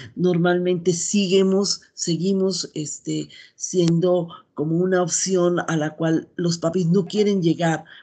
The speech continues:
por temor a que le digas que tienes que operar a su hijo, pero no saben que no todo se opera y no saben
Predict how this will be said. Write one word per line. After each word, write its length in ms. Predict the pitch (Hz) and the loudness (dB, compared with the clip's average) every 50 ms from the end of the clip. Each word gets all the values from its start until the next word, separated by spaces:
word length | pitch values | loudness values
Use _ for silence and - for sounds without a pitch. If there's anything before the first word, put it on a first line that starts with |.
| _ _ | _ _
por 180 | - 170 165 - | -4 -4 -4 -2
temor 340 | - 165 160 165 170 175 180 | -2 -2 0 0 2 2 0
a 80 | 180 | 0
que 120 | 175 180 160 | 0 -2 0
le 100 | 151 151 | 0 2
digas 320 | 147 160 - 175 175 170 - | 0 0 0 0 -2 -2 -4
que 120 | - 156 | -8 -8
tienes 340 | 147 151 165 160 160 160 - | -4 -2 0 0 0 0 -2
que 100 | - 135 | -6 -8
operar 340 | 131 - 147 139 143 139 143 | -6 -6 -4 -4 -2 -2 -2
a 60 | 156 | -2
su 160 | 147 - 160 | -2 0 2
hijo, 360 | 208 233 233 - 175 - - - _ _ _ - - _ _ _ | 2 2 2 0 -4 -8 -8 -10 _ _ _ -20 -20 _ _ _
pero 420 | _ 170 165 156 156 160 160 - - - - _ | _ 2 4 4 6 4 4 2 0 -6 -16 _
no 200 | - 160 160 156 | -4 -2 0 0
saben 440 | 151 - 170 165 202 269 311 285 - | 0 0 0 0 2 2 2 0 0
que 100 | - 165 | -2 -2
no 140 | 147 151 147 | -2 -2 -2
todo 240 | 151 156 147 139 143 | -2 -2 -2 -2 -2
se 140 | - - 139 | -4 -6 -8
opera 500 | - - 147 147 147 156 160 - - _ | -8 -6 -6 -4 -4 -4 -4 -6 -8 _
y 140 | - 170 156 | -4 -2 -2
no 140 | 156 170 165 | 0 0 0
saben 460 | 170 175 170 165 160 175 190 196 | 0 0 0 0 0 0 -2 -2